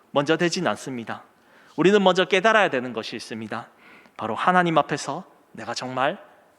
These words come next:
아무것도 아니라는 존재입니다. 이 심령이 가난한 마음을 근데 내가 나면서부터 얻었습니까?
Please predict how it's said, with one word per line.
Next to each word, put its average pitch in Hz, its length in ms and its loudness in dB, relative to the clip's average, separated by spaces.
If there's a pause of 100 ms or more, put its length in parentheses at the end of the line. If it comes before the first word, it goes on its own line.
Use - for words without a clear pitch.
아무것도 180 800 -2 (240)
아니라는 123 480 -4
존재입니다. 110 800 -8 (500)
이 180 120 4
심령이 214 460 4
가난한 190 360 4
마음을 175 320 4
근데 175 560 0 (300)
내가 147 500 4
나면서부터 175 680 4
얻었습니까? 156 720 0